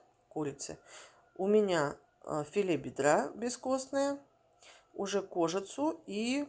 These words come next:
лишний жир я удалила. Итак,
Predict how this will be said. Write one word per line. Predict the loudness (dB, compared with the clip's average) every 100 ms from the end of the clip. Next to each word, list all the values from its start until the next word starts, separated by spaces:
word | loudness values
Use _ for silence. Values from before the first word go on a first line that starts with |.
| -6
лишний | -4 -4 -2 -4
жир | -2 0 -2 -4
я | -4 0 2 0
удалила. | -2 -2 0 0 0 0 -2 -8 _ _ _ _ _ _ _ _ _ _ _ -6
Итак, | 2 2 2